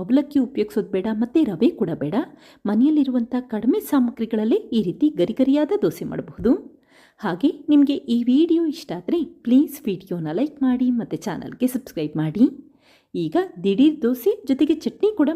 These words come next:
ಮಾಡೋದು ಹೇಗೆ ಅಂತ ನೋಡ್ಕೊಳ್ಳೋಣ ಬನ್ನಿ. ಮೊದಲು ಮೂರು ಒಣಮೆಣಸಿನ್ಕಾಯಿನ ಕಟ್ ಮಾಡಿ ಹಾಕ್ಕೊಳ್ತಾ ಇದ್ದೀನಿ. ನಿಮಗೆ ಖಾರ ಎಷ್ಟು ಬೇಕೋ ಅಷ್ಟು ಪ್ರಮಾಣದಲ್ಲಿ ಒಣಮೆಣಸಿನ್ಕಾಯಿನ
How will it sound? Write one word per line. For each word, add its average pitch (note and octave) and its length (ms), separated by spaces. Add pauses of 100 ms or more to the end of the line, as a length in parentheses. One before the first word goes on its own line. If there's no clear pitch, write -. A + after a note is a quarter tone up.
ಮಾಡೋದು E3 260
ಹೇಗೆ D#3 200
ಅಂತ D#3+ 120 (120)
ನೋಡ್ಕೊಳ್ಳೋಣ - 420
ಬನ್ನಿ. G3 220 (640)
ಮೊದಲು G3 300 (180)
ಮೂರು C#4+ 180 (160)
ಒಣಮೆಣಸಿನ್ಕಾಯಿನ C#4+ 840
ಕಟ್ C#4 180
ಮಾಡಿ D#3 200
ಹಾಕ್ಕೊಳ್ತಾ D#3 400
ಇದ್ದೀನಿ. G#3 220 (440)
ನಿಮಗೆ B3+ 200 (120)
ಖಾರ G3 200 (140)
ಎಷ್ಟು B3+ 180
ಬೇಕೋ C4+ 180 (120)
ಅಷ್ಟು - 260
ಪ್ರಮಾಣದಲ್ಲಿ G#3+ 480 (200)
ಒಣಮೆಣಸಿನ್ಕಾಯಿನ B3 680